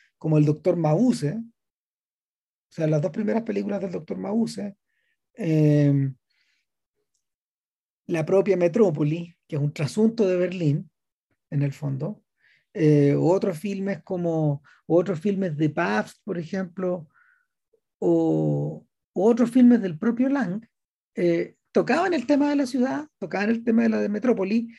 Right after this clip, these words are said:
y tocaban el tema del fervor urbano, precisamente porque Berlín había estado al centro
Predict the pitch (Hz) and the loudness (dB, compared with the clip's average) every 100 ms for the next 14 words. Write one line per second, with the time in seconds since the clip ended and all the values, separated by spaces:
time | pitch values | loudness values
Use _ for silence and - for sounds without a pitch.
0 | - _ - 160 175 220 226 208 247 233 | -20 _ -6 -2 0 4 2 2 2 2
1 | 220 165 196 160 190 226 226 247 170 202 | 2 -2 -6 -4 -2 0 0 -2 -2 -6
2 | 180 147 175 - 202 214 - 214 - - | -6 -8 -8 -12 -10 -10 -10 -12 -10 -6
3 | 190 160 180 233 208 208 196 - 196 190 | -4 -2 0 0 0 -2 -4 -2 0 0
4 | 156 220 226 - 202 226 | -2 -4 -4 -2 -4 -4